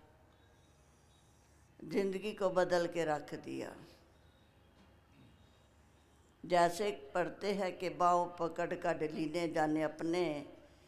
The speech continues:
ग्रह अंधकूप ते माया।" कहते हैं अंधा को, जैसे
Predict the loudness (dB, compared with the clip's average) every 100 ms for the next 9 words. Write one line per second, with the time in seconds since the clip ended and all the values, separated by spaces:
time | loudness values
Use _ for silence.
0 | -20 -20 -20 -20 -20 -4 4 6 4 4
1 | 2 2 0 -4 -2 0 0 -2 -6 -2
2 | 0 0 0 0 0 0 -4 -12 -18 -20
3 | -20 -20 -20 -20 -20 -20 -20 -20 -20 0
4 | 6 6 6 4 6 4 0 2 4 4
5 | 4 0 2 4 4 2 0 2 0 -4